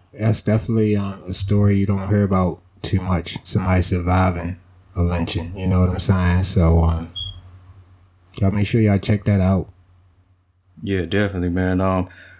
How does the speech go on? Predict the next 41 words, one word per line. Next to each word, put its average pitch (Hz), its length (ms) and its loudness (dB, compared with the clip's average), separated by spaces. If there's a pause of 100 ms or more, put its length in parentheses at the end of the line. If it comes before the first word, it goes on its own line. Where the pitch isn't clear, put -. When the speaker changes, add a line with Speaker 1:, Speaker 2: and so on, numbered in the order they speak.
(260)
Speaker 2:
the, 92 420 -2
the 113 120 -4
man's 110 320 -2
name 110 320 -2
is 90 120 -4
Lynn 98 300 0
Council. 104 560 -6 (640)
So 90 240 -4
if 85 80 -4
you, 95 220 -2
uh, 87 140 -2
just 92 260 -4
look 92 180 -4
him 92 140 0
up, 98 240 -2
Lynn 90 240 -4
Council, 95 340 -4
he's 92 100 -4
probably 87 320 -2
already 87 220 -2
got 87 160 -2
some, 85 240 -2
uh, - 300 -6 (400)
news 92 400 0
feeds 90 320 0
out 87 240 -2
there. 87 160 0
But 87 160 0
yeah, 92 180 0
man, 85 200 -2
good 101 200 0
story, 98 400 0
man. 85 240 -6 (260)
Definitely 98 280 -2
wanna 90 220 -2
hear 95 100 -2
that 85 160 -4
tomorrow, 90 340 -2
man. 87 240 -2
But, 92 160 -2
um, 92 220 -2